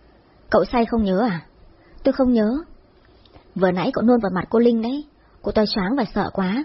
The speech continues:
khiếp vía luôn rồi." Quang Tuấn gãi đầu hoang mang. "Cái gì? Tôi nôn vào mặt Linh ư?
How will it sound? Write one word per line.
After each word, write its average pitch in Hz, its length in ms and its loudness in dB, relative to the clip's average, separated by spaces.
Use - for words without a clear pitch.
khiếp 302 220 0
vía 220 200 2
luôn 262 240 4
rồi." 165 280 -4
Quang 220 180 2
Tuấn 196 220 -2
gãi 247 180 -4
đầu 196 220 0
hoang 208 280 -2
mang. 208 180 2
"Cái 311 100 4
gì? 202 220 2
Tôi 277 100 4
nôn 277 140 6
vào 226 100 -2
mặt 202 160 0
Linh 269 240 2
ư? 269 180 0